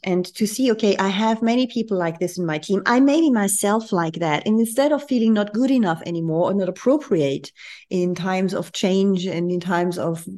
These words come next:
artificial intelligence popping up and creating even more change and probably dramatic change in some areas, instead of not feeling appropriate, understanding how important I am because I am like that,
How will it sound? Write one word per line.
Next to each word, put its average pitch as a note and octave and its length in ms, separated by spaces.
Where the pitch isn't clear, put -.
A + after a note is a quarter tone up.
artificial G#3 520
intelligence G3 560
popping G3 360
up F3+ 140
and F#3 100
creating G3 360
even G#3 200
more B3+ 300
change F3 400
and F3 100
probably F3+ 320
dramatic G3 640
change D#3 360
in D#3 100
some D#3+ 180
areas, D#3+ 540
instead B3+ 280
of E4 100
not A3+ 140
feeling A3+ 440
appropriate, G#3 840
understanding A#3 800
how A3 220
important G3+ 640
I E3+ 140
am D3 520
because A#3 720
I D3+ 100
am D3+ 140
like C#3 240
that, - 300